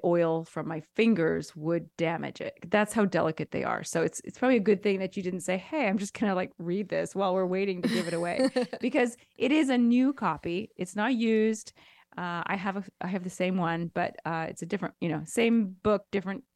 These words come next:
Speaker 1: physical copy. And so nobody has read this book yet, but there is a little dedication in it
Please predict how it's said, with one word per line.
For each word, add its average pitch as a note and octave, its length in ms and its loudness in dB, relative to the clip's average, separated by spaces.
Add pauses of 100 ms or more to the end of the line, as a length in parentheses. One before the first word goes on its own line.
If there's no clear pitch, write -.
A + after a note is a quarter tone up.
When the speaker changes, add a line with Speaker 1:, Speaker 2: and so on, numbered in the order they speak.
(120)
Speaker 1:
physical F3+ 320 -4
copy. D#3 460 -2 (460)
And F3+ 240 0
so F3+ 60 0
nobody A3 360 6
has B3+ 120 4
read F#3+ 160 4
this F#3 120 -2
book - 240 -4
yet, - 260 -4
but G#3+ 400 6
there G3+ 240 -2
is F#3 760 -4 (540)
a A3 60 -6
little F3+ 460 0 (180)
dedication A3+ 720 4
in F#3 120 2
it - 360 -4